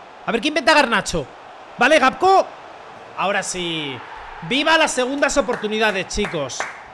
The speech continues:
Ahora sí. Buena jugadita de Gazpacho, ¿eh? Buena asistencia. ¿Explicado? ¡Mano! ¡Mano! Se pita, se pita, se pita, que la voy a meter desde aquí.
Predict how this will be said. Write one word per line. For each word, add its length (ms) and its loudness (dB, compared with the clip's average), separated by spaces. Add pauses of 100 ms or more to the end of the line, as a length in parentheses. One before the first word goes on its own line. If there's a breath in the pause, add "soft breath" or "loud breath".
(140)
Ahora 380 4
sí. 360 -4 (200)
Buena 180 0
jugadita 460 0
de 80 0
Gazpacho, 560 -2
¿eh? 100 4
Buena 200 4
asistencia. 600 -6 (1300)
¿Explicado? 640 -2 (1400)
¡Mano! 400 6 (720)
¡Mano! 380 6 (1000)
Se 200 -2
pita, 220 0
se 100 -2
pita, 220 -2
se 100 -2
pita, 220 0
que 80 0
la 40 2
voy 100 4
a 20 6
meter 180 2
desde 160 -2
aquí. 180 -8